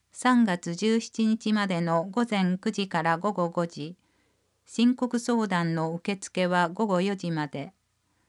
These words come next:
場所は森口門真商工会館。問い合わせ、門真税務署。零六六九零九零一八一。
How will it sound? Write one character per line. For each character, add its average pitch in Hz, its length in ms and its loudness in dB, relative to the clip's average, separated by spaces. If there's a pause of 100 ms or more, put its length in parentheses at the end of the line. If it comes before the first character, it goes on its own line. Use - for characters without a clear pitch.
(640)
場 180 100 0
所 190 260 0
は 185 280 2 (180)
森 220 280 0
口 196 300 -4
門 202 320 0
真 170 200 2
商 233 300 0
工 220 280 -2
会 190 260 -2
館。 147 420 -8 (920)
問 220 260 2
い 208 60 0
合 190 80 2
わ 190 160 0
せ、 165 380 -6 (360)
門 233 300 2
真 170 160 2
税 180 220 -2
務 180 180 0
署。 156 380 -6 (880)
零 220 260 2
六 175 540 -2 (100)
六 190 320 0
九 196 360 2
零 190 340 0
九 170 400 -2 (300)
零 226 240 2 (100)
一 208 340 -2
八 165 440 -4
一。 156 420 -10